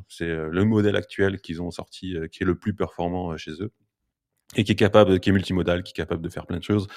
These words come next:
Ils ont des modèles de vidéo, ils ont des modèles pour, euh, le son, enfin, ils ont plein de choses. Euh, voilà, c'est vraiment, euh, là, on voit vraiment qu'ils sont partis en mode I A à fond, quoi. C'est, il y a plus que ça qui compte. Donc, on est en,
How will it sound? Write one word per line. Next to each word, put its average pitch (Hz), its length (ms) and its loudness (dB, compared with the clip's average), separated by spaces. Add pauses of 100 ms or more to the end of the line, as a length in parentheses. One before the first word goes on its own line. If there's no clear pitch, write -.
(320)
Ils 104 160 4
ont 107 60 8
des 95 300 8
modèles 95 380 4
de 90 100 0
vidéo, 92 720 2
ils 95 100 -4
ont 92 60 -4
des 87 140 -4
modèles 90 320 -2
pour, 85 260 -8
euh, 82 60 -4
le 82 160 -6
son, - 160 -12
enfin, 92 160 -2
ils 92 120 0
ont 92 60 0
plein 101 140 0
de 92 80 0
choses. 90 260 -2 (680)
Euh, 82 680 2
voilà, 76 280 -2
c'est - 180 -4
vraiment, 101 480 4
euh, 87 300 2
là, 104 120 6
on 113 120 8
voit 110 220 6
vraiment 107 280 2
qu'ils 110 120 -6
sont 95 120 -6
partis - 240 -6
en 98 80 -2
mode 95 420 0
I 95 180 -6
A 95 180 -10
à - 80 -6
fond, 92 180 -10
quoi. 95 260 -10
C'est, 78 300 -12
il 80 280 -20
y - 20 -12
a - 20 -12
plus - 140 -14
que - 80 -12
ça 98 80 0
qui - 120 -10
compte. - 340 -12 (200)
Donc, 90 220 -4
on 92 100 2
est 92 80 4
en, 85 720 -2